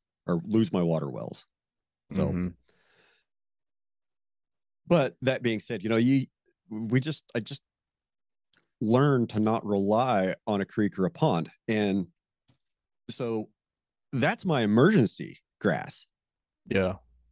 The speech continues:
Speaker 1: I still have grazing around my ponds. I still have grass around my creeks. And I've
Speaker 2: Mm-hmm.
Speaker 1: deliberately saved that in case I do have a major water system failure.
Speaker 2: Right.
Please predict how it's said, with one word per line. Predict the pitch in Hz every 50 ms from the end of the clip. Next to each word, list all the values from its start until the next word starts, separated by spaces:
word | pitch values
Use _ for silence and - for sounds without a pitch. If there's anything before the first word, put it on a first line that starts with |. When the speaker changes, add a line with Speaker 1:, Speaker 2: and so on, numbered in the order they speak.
| _ _ _
Speaker 1:
I | - 135 180
still | 190 - - - 180 170 151
have | 143 147 135 104 87
grazing | 87 104 117 139 165 156 131 123 110
around | 104 104 101 101
my | 98 87 85
ponds. | 85 - 117 117 87 73 71
I | 80 101
still | 120 - - 143 135
have | 123 117 98
grass | 80 98 107 123 131 117 - -
around | 98 95 92 90
my | 85 78 76
creeks. | - - 104 104 73 - - - - - _ _ _ _ _ _ _ _ _ _ _ -
And | 110 98
I've | 92 90 80
Speaker 2:
Mm-hmm. | 95 92 92
Speaker 1:
deliberately | 104 104 95 98 110 135 143 139 131 - 113 104 95
saved | 85 - - - - 135 139 180 202 147 -
that | 196 190 - 180 170 -
in | 208 - 104
case | - - - 180 185 165 -
I | 127 107
do | 87 - - 208
have | 160 110 92
a | 92
major | 95 92 92 82 87 87
water | 82 80 80 73 71 71
system | - - 76 73 - - 69
failure. | 67 - 62 55 50 50 50 50 50 - _ _ _ _ _ _ _ _ _ _ _ _
Speaker 2:
Right. | 98 101 101 98 95 87 80